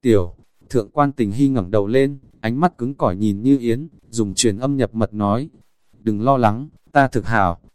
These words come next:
Yên Nhi, nhớ kỹ ta nói, không đến vạn bất đắc dĩ, không cần bại lộ chính mình thân phận, ta không có khả năng.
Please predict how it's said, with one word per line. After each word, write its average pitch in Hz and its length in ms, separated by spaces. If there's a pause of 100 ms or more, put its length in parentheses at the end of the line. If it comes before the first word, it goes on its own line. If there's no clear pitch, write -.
Yên 139 240
Nhi, 139 320 (240)
nhớ 120 280
kỹ 151 120
ta 143 220
nói, 120 320 (220)
không 143 220
đến 127 200
vạn 131 260
bất - 160
đắc 160 180
dĩ, 147 360 (220)
không 147 220
cần 101 240
bại 104 160
lộ 110 200
chính 131 240
mình 113 180
thân 135 200
phận, 117 220 (260)
ta 139 160
không 147 200
có 120 140
khả 110 220
năng. 135 360